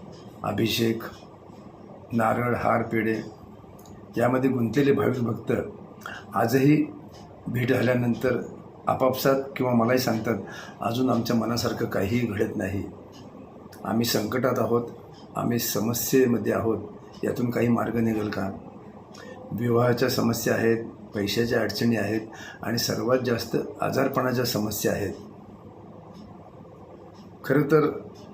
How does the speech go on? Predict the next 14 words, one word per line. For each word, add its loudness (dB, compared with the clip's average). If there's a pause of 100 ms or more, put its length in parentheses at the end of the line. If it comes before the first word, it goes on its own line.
(920)
विचार 2
केला 4
आणि 4
मनात 2
आणलं 2
तर 0
या 2
गोष्टी 2 (160)
काही 6
अवघड 4
नाहीत, 2 (760)
परंतु 6
भक्तीचा 4
मार्गच 2